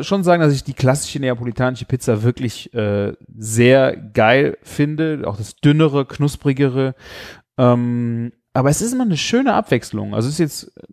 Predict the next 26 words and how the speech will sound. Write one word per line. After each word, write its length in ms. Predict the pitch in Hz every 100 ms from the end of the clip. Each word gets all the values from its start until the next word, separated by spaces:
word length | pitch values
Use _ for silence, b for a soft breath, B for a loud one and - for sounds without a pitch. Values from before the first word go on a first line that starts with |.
| _ _ _ _
gerade 340 | 131 147 196 160
auch, 300 | 165 - 147
wenn 160 | 139
du 360 | 131 127 127 131
dann 360 | - 123 120 120
eine 380 | - 117 110
schöne 320 | 107 - 156 135
Salami 380 | 120 123 156 165
oben 220 | 160 165
drauf 320 | 143 151 -
hast, 340 | 180 185 - B B B B B B _
ähm, 320 | 120 120 117 123
die 80 |
kannst 340 | - 147 180 -
du 60 |
halt 160 | 139 143
ein 60 | 135
bisschen 260 | 165 156
mehr 140 | 131 113
ballern, 500 | 131 127 160 208 214
die 80 | 185
Pizza 360 | - 196 175 -
auch, 160 | 165
dass 180 | - 131
du 100 | 131
die 520 | 117 117 117 117 -